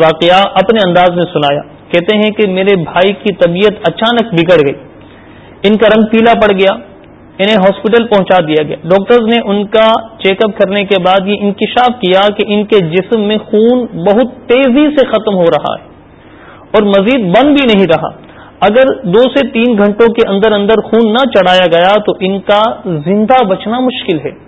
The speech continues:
یہ ڈاکٹروں نے انہیں مایوس کر دیا۔ ڈاکٹر نے بلڈ گروپ بتا دیا کہ یہ فلاں فلاں گروپ کا خون جو ہے ان کے لیے کارآمد ہے اور اس کے علاوہ کوئی اور خون انہیں نہیں دیا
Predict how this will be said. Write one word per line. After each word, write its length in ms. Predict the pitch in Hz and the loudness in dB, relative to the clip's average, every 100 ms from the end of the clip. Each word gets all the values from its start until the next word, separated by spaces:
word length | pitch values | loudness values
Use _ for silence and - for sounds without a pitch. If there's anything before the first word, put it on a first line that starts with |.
| - - - - - | -20 -20 -20 -20 -6
یہ 100 | 202 | 0
ڈاکٹروں 280 | 208 214 233 | 0 2 2
نے 60 | 226 | 2
انہیں 180 | 214 226 | 0 0
مایوس 280 | 190 190 180 | 0 -2 -2
کر 120 | 160 143 | -4 -4
دیا۔ 160 | 151 - - - - - - - - - - | -6 -8 -12 -20 -20 -20 -20 -20 -20 -20 -4
ڈاکٹر 320 | 214 220 262 | 0 0 0
نے 100 | 262 233 | 2 2
بلڈ 240 | 208 247 226 | 2 2 2
گروپ 220 | 254 226 | 2 2
بتا 160 | 226 226 | 2 2
دیا 180 | 202 220 214 | 2 0 0
کہ 60 | |
یہ 180 | 214 202 208 | 0 -2 0
فلاں 180 | 208 214 | 0 0
فلاں 180 | 214 208 175 170 | 0 -2 -2 -2
گروپ 220 | 196 202 - - 262 | 0 0 -4 -16 -4
کا 100 | 202 - | -4 -2
خون 240 | 202 214 | -2 0
جو 100 | 180 175 | 0 0
ہے 160 | 185 196 | 0 0
ان 180 | 190 185 180 | -2 -4 -2
کے 100 | 196 | -2
لیے 160 | 190 196 180 | -2 -2 0
کارآمد 420 | 156 156 156 147 | 0 0 -2 -6
ہے 80 | 156 - - - - - - - - - - 175 | -12 -16 -20 -20 -20 -20 -20 -20 -20 -20 -4 2
اور 340 | 196 220 226 - 220 | 4 4 4 2 -4
اس 120 | 208 | -2
کے 80 | 254 | 2
علاوہ 280 | 233 233 233 208 | 2 2 2 2
کوئی 180 | 233 240 | 0 2
اور 220 | 220 262 269 | 2 2 2
خون 220 | 240 240 | 2 2
انہیں 220 | 226 226 208 | 0 0 0
نہیں 260 | 196 233 | 0 0
دیا 220 | 170 180 | 2 0